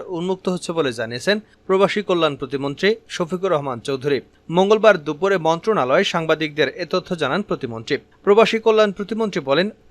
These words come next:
"ওমান ছিয়ানব্বই হাজার অবৈধ কর্মীকে বৈধতা দেবে, আর তিন হাজার কর্মী নেবে দুবাই।" তিনি বলেন, দুবাই এবং কাতারে আবারও শ্রমবাজার নিয়মিত হতে যাচ্ছে।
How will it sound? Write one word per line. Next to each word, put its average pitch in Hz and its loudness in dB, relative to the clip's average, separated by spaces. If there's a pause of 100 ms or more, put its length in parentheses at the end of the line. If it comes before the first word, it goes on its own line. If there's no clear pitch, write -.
"ওমান 208 4
ছিয়ানব্বই 208 4
হাজার 202 2
অবৈধ 185 4
কর্মীকে 202 2
বৈধতা 190 0
দেবে, 127 -2 (120)
আর 156 2
তিন 185 2
হাজার 180 2
কর্মী 156 -2
নেবে 190 2
দুবাই।" 123 -2 (260)
তিনি 214 4
বলেন, 190 4 (240)
দুবাই 185 6
এবং 202 2
কাতারে 175 4
আবারও 185 4
শ্রমবাজার 175 0
নিয়মিত 180 -4
হতে 147 -6
যাচ্ছে। 123 -2